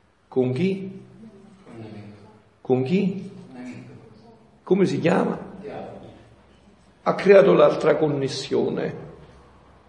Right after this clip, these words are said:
Noi ogni volta questa dinamica che sembra così,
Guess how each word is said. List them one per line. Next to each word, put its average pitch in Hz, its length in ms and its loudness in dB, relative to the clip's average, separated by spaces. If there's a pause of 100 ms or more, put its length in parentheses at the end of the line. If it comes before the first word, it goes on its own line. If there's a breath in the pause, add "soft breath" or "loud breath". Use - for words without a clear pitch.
(1600 loud breath)
Noi 196 320 8
ogni 240 300 6
volta 127 880 4
questa 165 420 4
dinamica 110 600 0
che 123 120 -2
sembra 160 420 4
così, 175 960 0